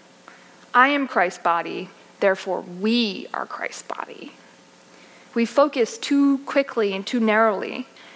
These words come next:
on our spiritual gift, our unique traits, our journey. But if we pull back a little bit, we see that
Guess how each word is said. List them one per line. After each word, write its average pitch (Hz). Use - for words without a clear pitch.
on 202
our 226
spiritual 214
gift, -
our 220
unique 220
traits, -
our 208
journey. -
But 220
if 214
we 226
pull -
back 269
a 214
little 190
bit, 185
we 233
see 262
that 208